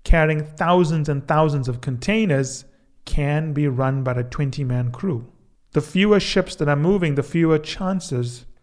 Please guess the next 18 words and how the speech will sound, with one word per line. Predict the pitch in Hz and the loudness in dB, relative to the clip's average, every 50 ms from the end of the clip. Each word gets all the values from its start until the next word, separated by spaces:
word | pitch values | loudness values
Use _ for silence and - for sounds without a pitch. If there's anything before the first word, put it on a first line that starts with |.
| _ _ _ _ _ - | _ _ _ _ _ -12
of | - - | -10 -8
a | 147 | -6
pathogen | - - - 175 151 - 170 151 117 120 131 123 120 120 120 - - - _ _ - | -4 -2 0 0 0 2 0 0 0 -2 -2 -2 -2 -4 -6 -8 -12 -20 _ _ -8
having | - 151 147 139 143 135 | -4 -2 -2 0 0 -2
an | 127 120 | -2 -4
opportunity | 120 - - 120 - - - 156 156 143 156 - 131 131 143 139 - _ _ _ _ _ _ - | -4 -6 -8 -8 -6 -4 -2 0 0 0 0 -2 -6 -6 -6 -8 -12 _ _ _ _ _ _ -4
to | - 135 | 0 2
move | 135 135 127 123 | 2 4 4 4
around. | 127 131 135 139 120 139 147 127 - - - - _ _ _ - - | 4 4 2 2 0 -2 -6 -12 -14 -18 -20 -20 _ _ _ -2 2
Everything's | 160 170 185 220 196 233 220 190 - | 2 4 4 4 2 0 0 0 0
gone | - 190 180 175 | 0 0 0 0
online, | - 165 170 175 196 220 208 175 143 135 127 | 0 0 0 0 2 2 2 2 2 0 -2
so | - 160 | -4 -4
how | 120 143 156 147 | -2 0 -2 -2
safe | - - 160 151 147 | 0 0 0 0 0
is | 151 127 117 | 0 -2 -2
the | 131 | 0
internet? | 143 170 170 - 123 127 131 127 - | 0 0 0 -2 -2 -4 -6 -10 -16